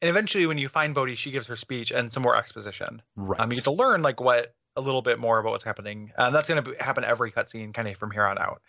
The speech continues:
Speaker 2: Right.
Speaker 1: Um, so she and Irenicus, uh, were both, uh, of the elves at some point, and they got, um, you know, uh, uh, exiled
Speaker 2: Right.
Speaker 1: from that. And, and we don't get any details here, but you know it's, like, a big,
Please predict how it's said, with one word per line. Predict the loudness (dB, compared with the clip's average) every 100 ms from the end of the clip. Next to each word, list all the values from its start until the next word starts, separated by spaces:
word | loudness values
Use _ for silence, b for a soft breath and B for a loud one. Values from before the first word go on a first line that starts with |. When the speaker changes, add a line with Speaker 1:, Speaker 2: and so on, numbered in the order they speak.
| -10
Speaker 2:
Right. | -4 -4 -2 0
Speaker 1:
Um, | 0 0
so | 0
she | 2
and | 2
Irenicus, | 4 4 2 0 -2 -2 -2
uh, | 0
were | 0
both, | 0 -2 -4 -2
uh, | 0 2
of | 0 0
the | 2
elves | 2 2 0
at | -8
some | -8
point, | -4 -4 -2
and | 0
they |
got, | 2 4 2 -2
um, | -6 -4 -6 -10 -20 _ _ _ _
you | 0
know, | 2 0
uh, | 0 2 2 0 -2
uh, | -2 0
exiled | 0 0 -2 -2 -10 -6
Speaker 2:
Right. | -6 -6 -10 -12 _ -2
Speaker 1:
from | 2
that. | 4 2 2
And, | -4 -2 0
and | 2
we |
don't | 2
get | 4 2
any | 0
details | -4 0 0
here, | 2 2
but | 2 0
you | 2
know | 2
it's, | 4
like, | 2
a | -2
big, | -2 -8